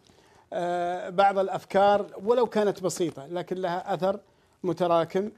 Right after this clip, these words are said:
من خلال القدوة. الإنسان، آه، يعني يستطيع أن ينقل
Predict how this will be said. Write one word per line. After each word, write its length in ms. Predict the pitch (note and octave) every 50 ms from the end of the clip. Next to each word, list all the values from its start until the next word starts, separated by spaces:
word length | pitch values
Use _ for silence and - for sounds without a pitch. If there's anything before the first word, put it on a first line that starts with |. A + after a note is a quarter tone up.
| _ _ _ _ _ _ -
من 140 | F#3+ F#3
خلال 380 | D#3+ - F3+ F3+ F#3+ F#3 F#3 F3
القدوة. 360 | F3 E3 - F3 E3 E3 F3
الإنسان، 520 | F3+ G3+ G#3 G3+ - A#3+ B3 A#3 A#3 A#3+ - _ _ _ _ _ _ _ _ -
آه، 160 | - G3 G3
يعني 720 | F#3 - G3 F#3 F#3 F#3 F#3+ G3+ G3+ F#3+ - - G3+ - - G3+
يستطيع 560 | E3+ - - G3+ F#3+ - A#3+ B3 A3+ F#3+ G#3+
أن 200 | F#3+ F#3+ F#3+ F#3+ -
ينقل 560 | F#3+ G3 G3 G#3 G#3+ G3+ - G#3+ G#3 G3+ G3+